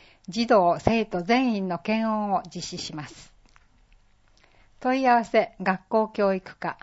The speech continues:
電話、七一五零の六一零四。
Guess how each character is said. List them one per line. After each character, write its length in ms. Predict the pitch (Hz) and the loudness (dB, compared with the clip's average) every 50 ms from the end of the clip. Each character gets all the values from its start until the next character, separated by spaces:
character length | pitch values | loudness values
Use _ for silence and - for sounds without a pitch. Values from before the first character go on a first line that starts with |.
| - _ _ _ _ _ _ _ _ _ _ | -20 _ _ _ _ _ _ _ _ _ _
電 300 | 208 208 220 240 240 233 | 0 2 2 2 2 0
話、 200 | 226 220 202 - - - | -2 -2 -2 -4 -6 -6
七 300 | 190 190 214 226 254 269 | -4 -2 0 2 2 2
一 260 | 285 285 - - 214 | 2 0 -2 -6 -4
五 280 | 180 190 202 208 214 214 | 0 0 2 2 2 0
零 200 | 208 208 196 180 170 | 0 -2 -2 -4 -6
の 180 | 170 165 - - | -6 -8 -8 -6
六 340 | 165 180 185 185 - 269 262 | -4 -4 -4 -2 -2 -2 -2
一 280 | 240 214 - - 196 175 | -2 -4 -4 -6 -4 -2
零 260 | 185 185 180 170 160 | -2 -2 -2 -4 -4
四。 280 | 165 165 165 151 143 | -6 -8 -8 -10 -12